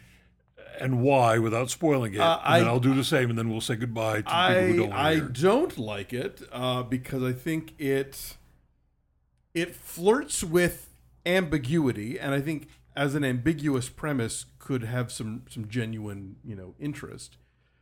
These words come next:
Speaker 2: Um, but M. Night Shyamalan is not particularly interested in ambiguity. He wants you to know exactly why and how and who and when.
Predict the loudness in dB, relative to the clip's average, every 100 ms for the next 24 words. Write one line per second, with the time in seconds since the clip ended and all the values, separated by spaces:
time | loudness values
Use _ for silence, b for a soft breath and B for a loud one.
0 | _ 0 4 4 4 0 -4 -6 0 2
1 | 2 -2 -12 _ _ -6 -4 -2 -4 -2
2 | -2 0 0 -2 -4 -8 -10 -14 -14 _
3 | -14 -10 -6 -6 -8 -12 -12 -10 -10 -12
4 | -8 -2 0 2 0 0 0 -4 -4 -4
5 | -2 -2 -2 0 -2 -2 -4 -2 -4 B
6 | B -2 4 6 4 2 -2 -2 0 0
7 | 0 0 2 2 0 -4 -6 -8 -10 -10